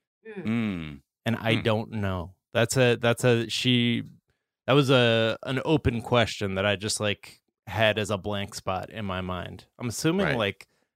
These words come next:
Speaker 3: mid to late twenties, but there's a lot of things that would suggest otherwise.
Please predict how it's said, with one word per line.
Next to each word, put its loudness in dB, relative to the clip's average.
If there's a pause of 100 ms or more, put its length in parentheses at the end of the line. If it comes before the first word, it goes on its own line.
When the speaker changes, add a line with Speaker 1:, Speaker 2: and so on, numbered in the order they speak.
(220)
Speaker 3:
mid 0
to -4
late 4
twenties, 0
but -4
there's 0
a 6
lot 8
of -2
things -4
that -2
would -4
suggest -8
otherwise. -4